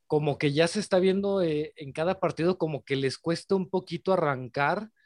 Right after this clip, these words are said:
o en lo que está iniciando el partido andan un poquito todavía frías, y, y conforme va avanzando ya es como que van,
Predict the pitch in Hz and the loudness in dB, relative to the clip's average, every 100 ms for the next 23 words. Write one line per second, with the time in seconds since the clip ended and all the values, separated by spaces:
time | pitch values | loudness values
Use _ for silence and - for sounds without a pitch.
0 | _ _ _ _ _ 135 131 131 135 131 | _ _ _ _ _ 0 0 0 -2 -2
1 | 127 135 131 131 135 139 131 147 160 165 | -2 -2 0 0 -2 -6 -6 -4 -4 -4
2 | 165 175 160 139 156 160 160 165 165 151 | -2 0 -2 -2 0 2 2 0 -2 -4
3 | 151 - - 165 151 131 104 _ _ _ | -8 -10 -2 4 4 2 -2 _ _ _
4 | _ 139 147 151 151 147 143 165 202 - | _ 0 2 2 0 -4 0 0 0 -8
5 | - _ _ 143 127 127 127 120 120 123 | -20 _ _ -12 -8 -6 -4 -2 -2 -4
6 | - _ _ _ _ _ _ _ 139 139 | -8 _ _ _ _ _ _ _ -6 -6
7 | 135 143 139 135 139 156 165 170 156 151 | -2 -2 0 0 2 2 0 -2 -4 -4
8 | 151 143 - 151 - 127 131 123 135 143 | -4 -6 -4 -8 -6 -4 -4 0 -2 -2
9 | 147 131 113 | -6 -8 -10